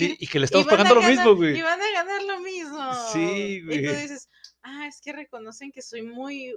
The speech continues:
Speaker 2: muy buen empleado,
Speaker 1: Sí,
Speaker 2: ¿no?
Speaker 1: sí, por eso me hacen
Speaker 2: Por
Speaker 1: trabajar
Speaker 2: eso
Speaker 1: más,
Speaker 2: me
Speaker 1: güey,
Speaker 2: hacen trabajar
Speaker 1: por el mismo
Speaker 2: más".
Speaker 1: dinero,
Speaker 2: Y hay
Speaker 1: güey.
Speaker 2: gente que dice, "Oh, no, pero me dijeron que soy muy bueno".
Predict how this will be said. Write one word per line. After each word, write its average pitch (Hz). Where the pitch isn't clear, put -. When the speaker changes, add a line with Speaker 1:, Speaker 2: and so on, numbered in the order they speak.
Speaker 2:
muy 220
buen 247
empleado, 254
Speaker 1:
Sí, 190
Speaker 2:
¿no? 170
Speaker 1:
sí, 170
por 139
eso 170
me 139
hacen 151
Speaker 2:
Por 156
Speaker 1:
trabajar 147
Speaker 2:
eso 170
Speaker 1:
más, 233
Speaker 2:
me -
Speaker 1:
güey, 381
Speaker 2:
hacen 302
trabajar 320
Speaker 1:
por 143
el 135
mismo 285
Speaker 2:
más". 233
Speaker 1:
dinero, 180
Speaker 2:
Y 254
hay 285
Speaker 1:
güey. 294
Speaker 2:
gente 359
que 330
dice, 294
"Oh, 285
no, 277
pero 254
me 226
dijeron 247
que 294
soy 262
muy 262
bueno". 269